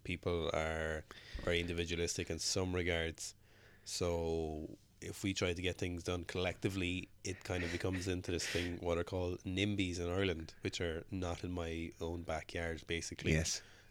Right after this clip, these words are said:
Speaker 1: Uh, so if you're, for example, trying to address the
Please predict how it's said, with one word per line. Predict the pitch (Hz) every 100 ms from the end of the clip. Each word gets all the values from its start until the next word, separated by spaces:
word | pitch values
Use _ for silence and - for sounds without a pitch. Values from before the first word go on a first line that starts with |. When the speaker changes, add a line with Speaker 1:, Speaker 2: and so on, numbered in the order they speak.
| -
Speaker 1:
Uh, | 82 78
so | - 90
if | 85 92
you're, | 87 85 85 - - - -
for | 98
example, | 95 92 98 95 - - - - -
trying | 104 98
to | 92
address | - 90 - -
the | 92 85 80